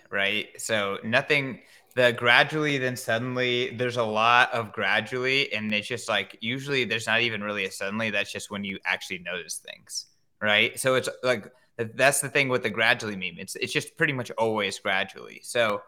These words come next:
um, for the most part, I think, like, with, with, uh, w-, with any of this stuff, like, like you said, just like the Bitcoin price, it shoots up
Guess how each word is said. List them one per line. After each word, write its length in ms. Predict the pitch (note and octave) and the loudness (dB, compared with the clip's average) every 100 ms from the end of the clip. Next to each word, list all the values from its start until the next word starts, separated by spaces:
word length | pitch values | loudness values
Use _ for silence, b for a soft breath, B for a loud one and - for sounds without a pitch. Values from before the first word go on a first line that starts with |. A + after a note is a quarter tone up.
| b b b | b b b
um, 640 | A2+ A2+ G#2+ G2+ F#2+ F2+ - _ _ _ _ _ _ | 2 4 4 2 -2 -8 -14 _ _ _ _ _ _
for 140 | D3+ | 2
the 80 | C#3+ | 4
most 320 | C3 D3+ D3+ | 6 4 4
part, 300 | C3+ A#2+ A2+ - | 6 6 6 2
I 80 | A2+ | 0
think, 320 | B2 A#2+ - | -2 -4 -2
like, 380 | A2+ G#2 - A#2 | 0 0 -4 -2
with, 400 | A#2+ A2+ - - _ _ _ _ _ | 0 0 -6 -20 _ _ _ _ _
with, 360 | A#2 B2 A#2+ - | 0 2 0 2
uh, 560 | A#2+ A2+ G#2+ F#2+ F#2 - - _ _ | 4 6 6 4 2 -2 -12 _ _
w-, 300 | A#2+ A2+ A#2 - | -8 -8 -8 -6
with 240 | A#2 A#2+ - | -2 -2 0
any 260 | A2 C#3+ C#3+ | 0 2 0
of 140 | G#2+ | 0
this 200 | G#2 G2+ | -2 -4
stuff, 460 | - G#2+ G2 A2+ - | -4 0 0 0 -2
like, 300 | G#2+ G#2+ G2+ | 0 0 0
like 160 | A2 A2 | -6 -6
you 80 | |
said, 260 | G#2 A2+ G2+ | -4 -2 -2
just 180 | G#2 G2+ | -6 -6
like 140 | G#2 | -4
the 80 | G#2 | -4
Bitcoin 400 | G2+ F#2+ G#2+ G2 | -6 -4 -6 -6
price, 320 | - F2+ F#2 | -4 -4 -4
it 160 | G2 - | -8 -8
shoots 360 | - B2 G#2+ | -8 -8 0
up 240 | A2+ G#2+ | 2 2